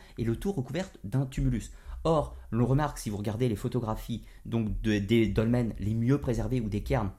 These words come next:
avec donc ces pierres verticales et tout l'agencement des petites pierres, euh, qui s'amoncellent autour, ou même à l'intérieur du monument, vous allez voir une corrélation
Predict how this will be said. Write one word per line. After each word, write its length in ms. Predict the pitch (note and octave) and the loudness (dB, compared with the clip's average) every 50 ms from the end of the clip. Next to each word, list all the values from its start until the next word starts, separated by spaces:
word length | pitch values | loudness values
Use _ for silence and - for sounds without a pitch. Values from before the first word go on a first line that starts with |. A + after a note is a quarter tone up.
| - - - | -10 -6 -4
avec 240 | - G#2+ A2+ G#2 G2+ | -2 0 0 -2 -2
donc 140 | G#2 G2+ - | -4 -4 -4
ces 180 | - A2 - | -4 -6 -4
pierres 160 | - - C#3 | -4 -4 -4
verticales 460 | C3 A#2 - - B2 - B2+ A#2+ A#2 - | -2 -2 -2 -2 -2 -2 -2 -2 -2 -4
et 120 | - - - | -6 -6 -6
tout 160 | - D#3+ D#3+ | -6 -6 -4
l'agencement 460 | - B2+ A#2 A#2 B2 A#2+ - - C#3 | -4 -2 -2 -2 -4 -4 -2 -2 -4
des 100 | A2+ G#2+ | -2 -2
petites 340 | G2+ - A2 - B2 G#2+ - | -4 -4 -4 -4 -6 -8 -6
pierres, 260 | - B2 B2 A2+ - - - - - - - - | -4 -4 -4 -4 -4 -8 -14 -18 -20 -18 -12 -10
euh, 100 | - - | -8 -8
qui 160 | F#2 - - A2+ | -8 -8 -6 -6
s'amoncellent 560 | - A2 G#2+ A2 G#2+ - - A#2+ G#2+ F#2 - - - - | -4 -2 -2 -2 -2 -2 0 0 -2 -2 -4 -8 -8 -4
autour, 440 | A2 G2+ - - F#3+ A#3 A#3 - | -4 -4 -2 -2 -2 -2 -4 -4
ou 60 | - G#2+ | -6 -4
même 180 | G#2 A2 A2+ | -2 -2 -2
à 60 | G#2 | -2
l'intérieur 440 | G2 G#2 A2 G#2 A2 A2+ A#2 B2 A#2 | -2 -4 -4 -4 -4 -4 -4 -4 -4
du 100 | - - | -6 -6
monument, 360 | G2 F#2 F#2+ A2 D3 G3+ A3+ - - - - - - - | -6 -4 -2 0 0 -2 -2 -4 -10 -18 -20 -12 -6 -2
vous 120 | A#2+ A2+ | 0 2
allez 100 | B2 B2 | 2 2
voir 260 | B2+ C#3+ E3 D#3 - - | 2 2 0 -2 -2 -4
une 220 | B2+ A#2 A2+ A2+ A2+ | -2 -2 0 -2 -4
corrélation 800 | - - - - B2+ A2+ G#2+ G#2+ G2 F#2+ G2 - - G3+ A3+ | -6 -6 -2 0 0 2 2 2 0 0 -2 -2 -2 -2 -4